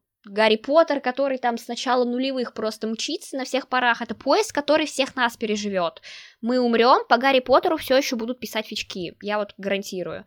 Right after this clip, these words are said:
И из-за того, что в начале нулевых это было, это вот такая волна, которая пошла, да, то есть если ты пишешь фанфики, тебе нужно быть очень скрытным по этому поводу, ничего про себя не рассказывать в интернетах.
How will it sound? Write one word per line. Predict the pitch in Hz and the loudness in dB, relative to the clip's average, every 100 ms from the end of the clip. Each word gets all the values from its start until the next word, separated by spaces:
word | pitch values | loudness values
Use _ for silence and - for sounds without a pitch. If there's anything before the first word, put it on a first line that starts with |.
| _ | _
И | 254 311 | -4 -4
из-за | 320 | -2
того, | 320 294 320 | -2 0 0
что | 320 302 | 0 -4
в | |
начале | 269 277 294 294 262 - | -4 -4 -2 0 -2 -4
нулевых | 240 262 254 277 277 - | -6 -4 -4 -4 -6 -6
это | - 233 | -8 -8
было, | 233 233 254 247 226 196 _ | -6 -6 -4 -2 -2 -4 _
это | 226 277 | -4 -4
вот | 269 | -4
такая | 277 311 285 | -2 2 2
волна, | 247 240 294 554 | 2 2 2 0
которая | 359 320 302 254 | -4 -4 -2 -2
пошла, | 247 247 262 226 | -4 -6 -4 -2
да, | 202 285 | -2 -2
то | 233 | -2
есть | 233 233 - _ _ _ _ | -6 -8 -20 _ _ _ _
если | - 262 254 | -8 -6 -8
ты | 254 | -8
пишешь | 277 - 240 - - _ | -10 -8 -10 -12 -16 _
фанфики, | - 392 554 349 - 233 | 4 4 2 -10 -8 -10
тебе | - 247 | -4 -4
нужно | 311 320 285 | -4 -6 -8
быть | 240 277 - | -8 -8 -6
очень | 254 285 254 | -8 -8 -12
скрытным | - - 285 226 226 | -10 -6 -6 -6 -6
по | |
этому | 208 208 214 | -6 -6 -10
поводу, | 214 - 440 302 | -2 -2 -2 -4
ничего | 262 254 240 277 | -6 -8 -6 -4
про | 302 277 | -4 -8
себя | - 247 | -10 -10
не | 262 | -8
рассказывать | 240 240 240 220 202 - | -10 -8 -4 -4 -6 -12
в | 196 | -14
интернетах. | 202 202 190 170 185 | -10 -8 -8 -8 -12